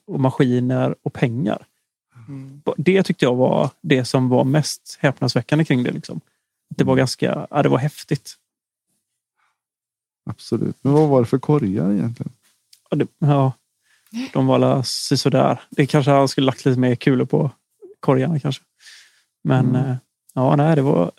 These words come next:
Speaker 1: jag tyckte det var, det var fräsigt faktiskt.
Speaker 3: Ja.
Speaker 1: Mm.
Speaker 3: Jag tyckte han kunde skippa djuren där och gjort, eh, Jurassic Park istället.
Speaker 1: <laughs>
Speaker 3: Slängt in massa dinosaurier istället.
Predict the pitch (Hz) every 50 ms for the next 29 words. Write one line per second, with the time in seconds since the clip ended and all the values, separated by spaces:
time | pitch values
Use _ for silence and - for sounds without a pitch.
0 | _ _ _ - - - 160 - - - - 196 185 180 - - - _ _ _
1 | - 156 143 156 160 - - 160 135 - - - - - 135 - - 165 151 -
2 | - - _ _ _ _ _ _ _ _ _ _ _ _ _ _ _ _ _ _
3 | _ _ _ _ _ _ _ _ _ _ _ _ _ _ - 123 120 - 151 156
4 | 170 - _ _ _ _ _ _ _ _ _ _ _ - 143 147 143 147 139 147
5 | 143 135 135 135 131 - - 135 123 - 123 120 113 - - 113 113 113 120 127
6 | 123 117 110 110 113 113 107 - _ _ - 113 110 110 110 110 107 107 107 107
7 | 107 107 107 107 120 - - _ _ _ _ _ _ _ - 127 120 117 110 -
8 | - 120 117 - _ - - _ _ - - 117 113 117 - - 120 - - 110
9 | - - - - - _ _ _ - - - - - - - - - - _ -
10 | - - 147 - - 131 127 123 120 117 117 113 - 127 123 120 123 120 120 113
11 | - - 127 131 135 135 131 131 127 - - 110 107 101 104 -